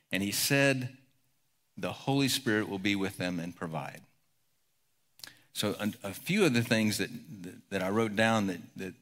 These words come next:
Alan noted, uh, last week for us was that as we fear, our faith becomes more about an outward appearance than an inward transformation.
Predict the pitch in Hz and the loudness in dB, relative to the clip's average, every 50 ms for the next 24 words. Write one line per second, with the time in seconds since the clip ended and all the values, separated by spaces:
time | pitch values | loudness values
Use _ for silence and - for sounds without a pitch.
0 | _ - 101 104 107 113 107 98 92 95 101 113 127 139 117 95 90 95 87 - | _ -4 -2 0 0 0 0 0 0 0 2 2 2 2 2 0 -2 -4 -10 -12
1 | - - _ _ _ - 98 95 95 98 104 101 95 95 - - - 104 104 98 | -18 -20 _ _ _ -4 -2 0 0 2 2 0 0 0 -2 -2 -2 -2 -2 -2
2 | - - 98 95 95 92 95 92 - - - - _ _ _ _ _ _ _ _ | -4 -4 -2 0 0 0 0 -2 -4 -6 -8 -14 _ _ _ _ _ _ _ _
3 | _ - - 104 110 107 95 - - 110 101 95 98 101 - - - _ _ _ | _ -6 0 2 2 2 2 2 2 2 2 2 2 -2 -6 -14 -20 _ _ _
4 | _ _ _ _ _ _ - - 143 160 165 170 - - 131 135 135 127 120 113 | _ _ _ _ _ _ -4 0 2 2 2 2 2 2 4 6 6 6 6 4
5 | 123 - - - - - - - - - 185 202 190 131 95 90 85 82 95 110 | 2 -6 -12 -18 -20 -18 -12 -8 -4 0 2 4 4 4 4 4 2 -2 -6 -10
6 | - - _ _ _ _ _ _ _ _ _ _ _ _ _ _ _ _ - 107 | -12 -20 _ _ _ _ _ _ _ _ _ _ _ _ _ _ _ _ 0 2
7 | 120 127 127 - - - 165 160 160 151 - - - 127 123 - - 135 120 117 | 4 4 2 2 2 4 4 6 4 4 2 -2 -6 -6 -4 0 2 4 4 4
8 | 113 98 104 110 117 127 135 135 127 120 110 - 117 113 117 113 110 113 - 113 | 4 4 4 4 4 4 6 4 4 2 4 4 2 4 2 0 -2 -4 -6 -6
9 | 95 95 98 - - - 127 135 143 139 127 - 123 110 107 98 87 - - - | -6 -6 -6 -8 -6 -2 0 0 2 2 0 0 -2 -2 -2 -2 -4 -8 -10 -8
10 | - - 180 135 92 80 78 - - - - - - - - - _ _ _ _ | -4 0 0 2 2 0 -2 -6 -6 -4 -4 -4 -4 -6 -10 -18 _ _ _ _
11 | _ _ _ _ _ _ _ _ _ _ _ _ _ _ _ _ _ _ - 101 | _ _ _ _ _ _ _ _ _ _ _ _ _ _ _ _ _ _ -4 -2
12 | 101 104 101 101 98 98 - - 131 123 123 120 101 98 95 90 - - 113 101 | 0 2 2 0 -2 -2 -2 2 4 6 6 6 4 4 0 -2 -2 -2 -2 0
13 | 101 98 - - 92 92 98 107 104 101 - - - | 0 -2 -4 -4 -4 -2 -2 -2 -4 -4 -6 -8 -10